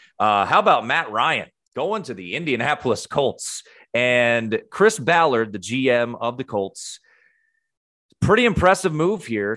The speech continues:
to see the haul that, uh, it took to get Matt Ryan. Now, Matt Ryan had a huge cap hit, but that has been lowered to twenty-eight million, which is lower than Carson Wentz's cap hit. He gave up a third round pick, but they got a third round pick because of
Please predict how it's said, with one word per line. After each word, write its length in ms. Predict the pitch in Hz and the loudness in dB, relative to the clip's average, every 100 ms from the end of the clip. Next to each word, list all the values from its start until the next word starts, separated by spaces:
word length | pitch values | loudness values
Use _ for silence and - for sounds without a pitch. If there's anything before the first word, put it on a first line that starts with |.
| - | -6
to 160 | 123 | -8
see 840 | 107 - 147 143 135 127 123 120 - | -8 -8 -4 -2 -2 -2 -4 -6 -8
the 160 | 113 110 | -2 -2
haul 760 | - 139 170 127 101 107 110 107 | -2 0 2 2 2 0 -4 -6
that, 340 | 104 101 - | -4 -4 -4
uh, 300 | 110 104 104 | -2 -2 -2
it 100 | 107 | -6
took 220 | - 135 | -8 -10
to 80 | - | -8
get 220 | 107 117 | -4 -4
Matt 240 | 117 113 110 | -2 -4 -2
Ryan. 260 | 123 104 | -4 -4
Now, 100 | 92 | -6
Matt 220 | 101 147 151 | -4 -2 -2
Ryan 240 | 156 160 | -2 -4
had 100 | 127 | -6
a 40 | |
huge 320 | 104 160 156 - | -8 -12 -14 -4
cap 320 | 147 143 - | -2 -2 -2
hit, 220 | 98 104 _ _ _ _ | -4 -4 _ _ _ _
but 140 | 104 101 | -4 2
that 100 | 135 | 2
has 140 | 135 | 2
been 160 | 113 110 | -2 -2
lowered 640 | 101 127 156 110 113 131 - | 0 2 2 2 -2 -4 -12
to 100 | 107 | -12
twenty-eight 500 | - 127 123 117 110 | -6 -4 0 0 -2
million, 400 | 107 104 98 104 | -2 -2 -2 -4
which 200 | 104 - | -6 -8
is 120 | 90 | -10
lower 640 | 87 98 147 247 233 180 | -8 0 4 6 6 4
than 560 | 147 156 226 294 302 302 - _ _ _ _ | 2 2 2 2 2 0 -8 _ _ _ _
Carson 320 | - 78 - 101 | -10 -8 -8 -8
Wentz's 300 | 185 101 - | -8 -10 -4
cap 240 | 90 - | -4 0
hit. 220 | 90 - _ _ _ _ | -2 -4 _ _ _ _
He 240 | 113 107 | -2 -2
gave 260 | 92 127 156 | 2 2 4
up 140 | 151 | 2
a 40 | 123 | 0
third 320 | - 143 123 | 2 2 2
round 300 | 120 110 104 | 2 0 2
pick, 260 | 220 269 | 0 0
but 120 | - 120 | -2 -2
they 100 | 160 | 2
got 220 | 226 269 | 4 2
a 60 | |
third 280 | 180 127 107 | 0 -2 -4
round 220 | 98 92 | -8 -10
pick 220 | 92 123 - | -8 -10 -10
because 380 | 92 107 120 147 | -8 0 2 4
of 340 | 254 208 - | 4 4 0